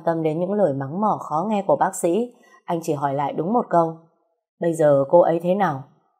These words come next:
"Cô ấy bị băng huyết, sau khi tự ý uống thuốc phá thai tại nhà, chúng tôi vừa tiến hành nạo buồng tử cung, cầm máu và truyền bổ sung thêm ba đơn vị máu rồi. Tạm thời đã qua cơn nguy kịch,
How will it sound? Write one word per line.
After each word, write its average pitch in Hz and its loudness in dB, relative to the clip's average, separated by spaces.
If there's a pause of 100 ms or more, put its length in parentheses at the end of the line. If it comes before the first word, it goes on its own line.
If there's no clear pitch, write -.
(160)
"Cô 175 4
ấy 156 2
bị 160 -2
băng 160 0
huyết, 233 0 (460)
sau 185 2
khi 180 -2
tự 175 4
ý 165 0
uống 170 2
thuốc 269 4
phá 170 -2
thai 190 0
tại 160 2
nhà, 135 -4 (420)
chúng 180 0
tôi 226 -2
vừa 165 4
tiến 165 0
hành 180 -4
nạo 151 -2
buồng 151 0
tử 156 0
cung, 202 2 (180)
cầm 139 -2
máu 165 0 (240)
và 165 0
truyền 156 2
bổ 147 2 (100)
sung 185 0
thêm 185 2
ba 175 0
đơn 175 4
vị 165 -2
máu 143 -4
rồi. 170 6 (580)
Tạm 160 0
thời 147 4
đã 143 0
qua 180 0
cơn 170 6
nguy 165 2
kịch, 147 0